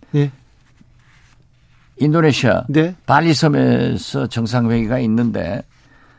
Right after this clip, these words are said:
Speaker 2: 미중 정상회담도 있고 미러 정상회담도 있으니까
Speaker 1: 네.
Speaker 2: 지금 우리 윤석열 대통령께서 잘 준비해서
Speaker 1: 네. 이럴 때일수록.
Speaker 2: 한미,
Speaker 1: 네.
Speaker 2: 한중,
Speaker 1: 네.
Speaker 2: 한러 중상회-,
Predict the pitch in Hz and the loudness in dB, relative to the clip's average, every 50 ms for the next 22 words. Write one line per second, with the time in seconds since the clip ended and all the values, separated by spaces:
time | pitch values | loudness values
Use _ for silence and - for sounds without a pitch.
0 | _ _ _ _ - 110 120 147 165 175 175 147 - 160 180 190 196 196 190 190 | _ _ _ _ -4 0 2 4 4 4 2 0 0 0 0 2 2 2 0 0
1 | - - - _ _ _ _ - - 127 139 117 131 127 123 120 107 113 110 104 | -2 -4 -8 _ _ _ _ -6 -2 0 0 0 0 0 0 0 0 0 -2 -4
2 | 104 117 117 117 - _ - 135 135 139 - - - _ - - 95 127 156 170 | -4 -6 -8 -8 -10 _ -10 -10 -10 -10 -10 -12 -16 _ -10 -4 0 0 2 2
3 | 170 156 170 180 190 180 139 135 131 127 107 127 120 110 110 95 101 98 95 117 | 2 2 4 4 4 4 4 2 0 2 2 0 0 0 0 -2 -2 -4 -4 -4
4 | 120 123 104 - - 113 98 92 82 90 117 127 131 123 110 151 131 127 - _ | -4 -4 -4 -6 -6 -8 -6 -8 -6 -4 -2 -2 -2 -2 -2 -2 -4 -4 -6 _
5 | - - _ - - 131 139 147 147 147 - - - _ _ _ _ _ _ _ | -20 -20 _ -10 -4 -2 0 0 0 -2 -4 -8 -12 _ _ _ _ _ _ _
6 | - 131 131 131 127 127 127 127 123 123 117 151 135 135 120 113 117 95 - 113 | -6 -2 0 0 2 2 2 2 2 2 2 2 2 0 0 -2 -4 -4 -4 -4
7 | 120 120 117 104 117 110 - 135 127 127 - - - 110 117 127 123 123 127 131 | -4 -4 -4 -6 -6 -8 -8 -8 -10 -10 -10 -12 -10 -8 -8 -8 -8 -6 -4 -4
8 | 127 120 131 120 95 113 113 - 123 95 73 - - 147 165 233 294 262 - - | -2 -2 -2 -2 -4 -4 -6 -4 -6 -6 -4 -2 0 0 2 2 0 -4 -10 -20
9 | - _ _ - - - - _ - - - - - - - - - _ - - | -20 _ _ -20 -20 -20 -20 _ -20 -20 -20 -20 -20 -20 -20 -20 -20 _ -20 -20
10 | - _ _ _ _ - - _ _ - 143 151 160 147 - 160 160 185 185 190 | -20 _ _ _ _ -20 -20 _ _ 0 4 4 4 6 6 4 4 4 4 2
11 | 190 180 131 87 - - _ - 139 131 123 127 - _ _ _ _ _ _ - | 2 0 0 -2 -6 -8 _ -6 -4 -4 -4 -6 -10 _ _ _ _ _ _ -2
12 | - 175 196 190 170 185 156 110 - - - 147 135 123 127 - - - 185 196 | 2 2 2 2 2 0 -2 -4 -4 -6 -6 -4 -4 -4 -6 -8 -6 -2 -2 0
13 | 185 185 180 147 - 143 139 117 117 135 131 123 113 113 | 0 0 -2 -2 -2 -4 -4 -4 -4 -2 -2 -2 -2 -2